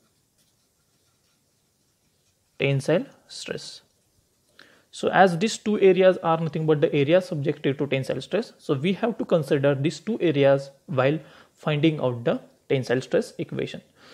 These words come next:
So let us look at this height of this portion. So height of this eye end is B, which remains same at, as we have seen here. Then the outer diameter is D zero, which remains same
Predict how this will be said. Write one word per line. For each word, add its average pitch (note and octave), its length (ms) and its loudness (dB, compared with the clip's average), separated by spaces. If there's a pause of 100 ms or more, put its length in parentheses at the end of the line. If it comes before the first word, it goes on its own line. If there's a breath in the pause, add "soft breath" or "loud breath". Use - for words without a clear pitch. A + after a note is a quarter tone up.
(100)
So F#3+ 200 4
let G3 180 4
us - 140 -4
look G#3 240 0
at E3 280 -2 (140)
this D#3 260 0
height - 480 -4
of C3+ 260 0
this C3+ 480 -4 (220)
portion. D3 340 0 (100)
So D#3 240 2
height F3+ 260 0
of G3+ 160 0
this G3+ 280 -2 (440 soft breath)
eye E3 180 4
end F3+ 380 -2
is E3 300 -2 (220)
B, E3+ 280 0 (140)
which D#3 200 -6
remains D3 420 0
same G3+ 240 0 (160)
at, C#3+ 320 -4
as D3 220 -2
we C#3+ 120 2
have C3 180 2
seen D3 200 -4
here. E3 220 -2 (520 soft breath)
Then E3 160 4
the - 100 4
outer D3 320 6
diameter F3 440 4
is D#3+ 280 0 (120)
D D3+ 140 2
zero, D#3 260 4
which D#3+ 300 -4
remains D3+ 400 0
same F#3+ 280 -2